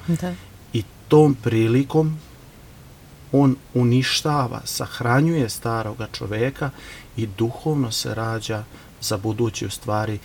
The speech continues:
Speaker 2: večni život, kao i što kaže apostol Pavle u poslanici Rimljanima. Tamo posle prve propovedi apostola Petra na dan silaska Svetog Duha na apostole,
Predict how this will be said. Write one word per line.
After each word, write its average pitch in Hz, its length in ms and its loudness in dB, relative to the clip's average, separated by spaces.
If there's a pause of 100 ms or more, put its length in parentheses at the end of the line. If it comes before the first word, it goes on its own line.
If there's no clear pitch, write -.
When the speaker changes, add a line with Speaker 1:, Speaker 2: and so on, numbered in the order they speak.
(200)
Speaker 2:
večni 107 460 -4
život, 110 460 -4
kao 107 340 -4
i 113 80 -8
što 110 220 -8
kaže 110 400 -2
apostol 107 400 -6 (100)
Pavle 110 300 -2
u 107 60 -8
poslanici 101 640 -10
Rimljanima. 107 500 -6 (720)
Tamo 165 260 2
posle 156 380 2
prve 135 520 2 (220)
propovedi 110 680 0 (840)
apostola 110 600 2 (120)
Petra 120 400 0 (460)
na 117 160 0
dan 120 260 2
silaska 123 440 0
Svetog 110 440 -4
Duha 117 340 -2
na 104 220 -2
apostole, 131 560 2